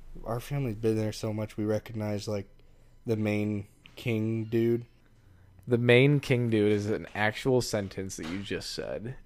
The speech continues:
Speaker 2: in
Speaker 1: Yeah,
Speaker 2: this
Speaker 1: that's,
Speaker 2: podcast.
Speaker 1: that's how I described the leader of the group.
Speaker 2: The main king dude.
Speaker 1: <laughs> But, so, it was actually, it was a new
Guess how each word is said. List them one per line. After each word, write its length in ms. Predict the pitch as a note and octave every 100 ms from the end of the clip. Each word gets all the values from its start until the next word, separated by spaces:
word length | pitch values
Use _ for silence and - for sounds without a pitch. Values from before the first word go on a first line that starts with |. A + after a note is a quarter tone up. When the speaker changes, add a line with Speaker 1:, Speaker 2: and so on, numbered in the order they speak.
| -
Speaker 2:
in 120 | F2+
Speaker 1:
Yeah, 160 | A2 F#2
Speaker 2:
this 220 | F2 - -
Speaker 1:
that's, 320 | - G#2+ G#2
Speaker 2:
podcast. 160 | D2+ A2
Speaker 1:
that's 220 | A2 -
how 220 | A#2+ A2+
I 220 | A2 A2 - _ _ _ _
described 920 | A#2+ - - B2 G#2+ G#2+ G#2 A2+ G#2+
the 140 | A2+ G#2
leader 360 | G#2+ G#2 G#2
of 140 | G#2 G#2
the 80 |
group. 320 | G#2 G#2 G2 F#2 _ G2+
Speaker 2:
The 200 | G2 G2+
main 380 | G2 G2+ A2 G#2
king 320 | G2+ F#2 G2
dude. 260 | - - A#2+ B2
Speaker 1:
<laughs> 200 | - -
But, 400 | D3+ D#3+ C#3+ - _ _ _ - _ _ _
so, 580 | - D3 D3 C#3 C3 - - - - _ _ _ _ _ _ _ _
it 140 | C#3 D3
was 320 | D3+ C#3 C#3+
actually, 520 | C3+ D#3 - F3 D3 -
it 100 | C3+
was 120 | C3
a 100 | B2
new 600 | A#2 A#2+ C3+ C3 A#2+